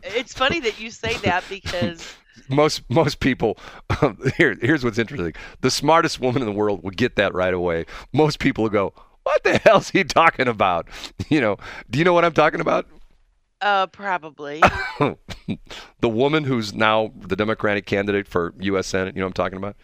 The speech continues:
Speaker 1: No.
Speaker 2: Okay, you don't know what I'm talking about. Okay, I'll, I'll move on then. <laughs> We won't go there.
Speaker 1: Okay. But I do wanna say, um, that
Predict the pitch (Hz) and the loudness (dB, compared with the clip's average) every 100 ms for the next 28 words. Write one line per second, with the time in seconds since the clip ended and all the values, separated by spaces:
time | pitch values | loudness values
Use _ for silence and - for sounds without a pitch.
0 | _ _ _ _ _ _ _ _ _ _ | _ _ _ _ _ _ _ _ _ _
1 | _ _ _ _ _ _ 180 160 151 165 | _ _ _ _ _ _ -8 -6 -6 -8
2 | 320 - - - 85 95 85 76 67 - | -4 -2 0 0 0 -2 -4 -6 -6 -8
3 | 58 60 - - - 87 82 - 92 110 | -10 -10 -16 -12 -2 0 0 -2 -2 -2
4 | 104 - 92 67 64 64 - - - - | -6 -4 -6 -6 -12 -14 -18 -20 -8 -6
5 | 139 - - _ _ _ _ _ _ _ | -6 -12 -20 _ _ _ _ _ _ _
6 | _ _ _ _ _ - 175 - - - | _ _ _ _ _ -10 -10 -12 -12 -10
7 | - - - - _ 98 - 98 85 78 | -10 -16 -20 -20 _ -6 -4 -4 -4 -8
8 | 76 65 64 60 - - - - - - | -8 -10 -10 -14 -18 -20 -12 -10 -10 -18
9 | _ - - _ - 233 - 185 175 190 | _ -20 -20 _ -6 -6 -2 -2 -2 -8
10 | _ - - - 233 - 233 185 269 277 | _ -4 -2 -6 -2 0 -2 -6 -14 -12
11 | 247 214 - 220 196 185 180 - 190 185 | -12 -12 -12 -6 -4 -4 -8 -8 -4 -4
12 | 170 160 156 _ _ _ _ 214 202 | -4 -6 -12 _ _ _ _ -4 -2